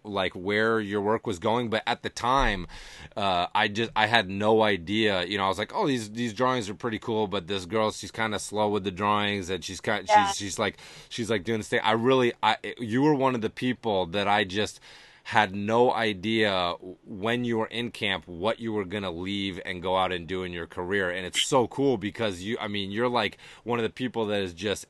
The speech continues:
Speaker 1: absolutely exploded, like, your career. You know, you have so many followers on Instagram. You were just on, like, weren't you just on a Microsoft commercial or something?
Speaker 2: <laughs>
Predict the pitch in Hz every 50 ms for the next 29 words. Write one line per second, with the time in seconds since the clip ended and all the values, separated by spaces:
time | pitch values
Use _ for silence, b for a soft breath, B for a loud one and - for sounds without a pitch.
0 | - 113 117 123 113 - - 110 98 101 104 101 101 90 95 92 87 - 90 87
1 | - - - - _ - 101 107 117 123 123 120 110 98 90 85 90 90 92 -
2 | 101 92 - - 101 95 95 101 107 110 107 107 98 107 101 98 98 95 92 87
3 | 80 - - 131 123 123 117 113 107 - - 113 110 110 107 104 101 98 92 92
4 | 92 101 113 120 101 - - 107 90 107 107 107 107 101 95 107 110 110 104 117
5 | 120 - - 117 113 113 110 104 - 113 117 117 - - 120 110 120 - 135 131
6 | 117 90 82 80 92 120 - - 143 127 - - 131 131 131 - - - 139 123
7 | 131 131 123 - 143 139 135 139 135 117 - 143 143 120 - - 143 151 160 -
8 | 277